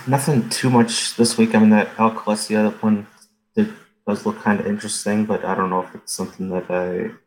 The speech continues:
have time for. So I'll probably just continuing on trying to wrap up Pokemon Sword so then I can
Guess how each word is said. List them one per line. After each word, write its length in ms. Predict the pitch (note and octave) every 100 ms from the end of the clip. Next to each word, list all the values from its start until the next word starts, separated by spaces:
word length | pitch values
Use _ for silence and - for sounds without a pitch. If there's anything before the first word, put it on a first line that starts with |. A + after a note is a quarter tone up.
| _ F#2+
have 180 | F#2 F2+ _ _ _
time 200 | - G#2+
for. 500 | G2+ - G#2+ G#2+ G#2 - - _ _ _
So 360 | - F#2 F2+ F2+ - _ _ _ _ _
I'll 80 | G2+ -
probably 240 | F#2+ F#2+
just 260 | F#2 F#2 -
continuing 460 | F#2 - G2 F#2+ F#2+
on 360 | F#2+ F#2+ F#2+ _ -
trying 160 | F#2
to 220 | F#2 F2+ - _
wrap 220 | A2 G#2 G2
up 180 | F#2+
Pokemon 460 | - G2 G#2 F#2 F2+
Sword 460 | - B2 B2+ A#2+ -
so 100 | G#2
then 120 | G2
I 60 |
can 380 | F#2 F#2+ F#2+ F#2+